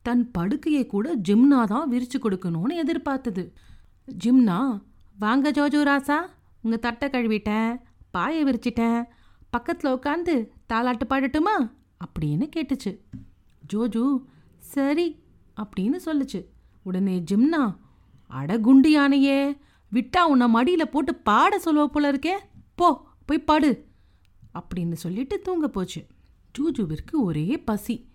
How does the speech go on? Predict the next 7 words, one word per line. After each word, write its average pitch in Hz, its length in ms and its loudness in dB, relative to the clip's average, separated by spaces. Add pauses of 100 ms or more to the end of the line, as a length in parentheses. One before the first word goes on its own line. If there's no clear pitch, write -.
(460)
கொஞ்சமா 202 400 2
தானே 208 220 -2
சாப்பிட்டுச்சு, 285 720 -4 (600)
அதனால 196 520 -2
பசி 254 300 -2
தாங்க 220 380 0
முடியல. 170 340 -4